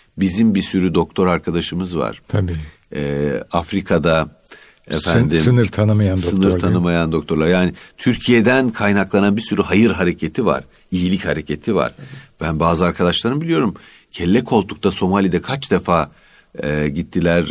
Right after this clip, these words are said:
Speaker 1: e, yardım götürdüler.
Speaker 2: Hı hı.
Speaker 1: Bir Müslüman, e, çocuk psikiyatrisi profesörüyle tanışmıştım. Arşad Hüseyin, Seyit Arşad Hüseyin.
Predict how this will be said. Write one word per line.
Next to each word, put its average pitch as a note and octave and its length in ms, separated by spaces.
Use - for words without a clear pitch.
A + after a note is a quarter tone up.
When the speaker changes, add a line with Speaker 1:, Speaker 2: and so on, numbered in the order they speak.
Speaker 1:
e, D#2 500
yardım F2 420
götürdüler. A1+ 760
Speaker 2:
Hı G#2+ 100
hı. D#2+ 220
Speaker 1:
Bir A2+ 280
Müslüman, A2+ 500
e, F#2 440
çocuk G2+ 280
psikiyatrisi F#2+ 420
profesörüyle G2 600
tanışmıştım. C#2+ 680
Arşad D#2+ 500
Hüseyin, D2+ 340
Seyit D2 320
Arşad C#2+ 320
Hüseyin. G#2+ 420